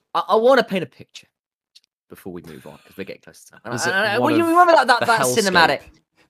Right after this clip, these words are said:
Speaker 1: from the beginning of the split? My, my, was it this year or last year? I forget. Anyway, the one where Silas turns back up on the bridge.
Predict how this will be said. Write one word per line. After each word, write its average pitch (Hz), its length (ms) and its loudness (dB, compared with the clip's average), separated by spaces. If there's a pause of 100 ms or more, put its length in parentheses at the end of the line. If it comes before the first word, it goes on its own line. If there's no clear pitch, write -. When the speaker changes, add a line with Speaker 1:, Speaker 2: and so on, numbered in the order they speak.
(300)
Speaker 1:
from 175 220 -8
the 160 60 -8
beginning 143 420 -4
of 113 60 -6
the 110 60 -12
split? - 340 -10
My, 156 60 -12
my, 170 140 -8
was 254 160 -8
it 339 60 -16
this 370 160 -14
year 339 100 -12
or 330 60 -12
last 180 280 -12
year? 117 120 -14
I 123 40 -16
forget. - 240 -20
Anyway, - 180 -20 (140)
the 196 80 -4
one 277 220 4
where 220 280 4 (100)
Silas 190 800 0 (160)
turns 107 280 -12
back 98 240 -8
up 95 160 -14
on 90 80 -18
the 90 60 -18
bridge. - 500 -16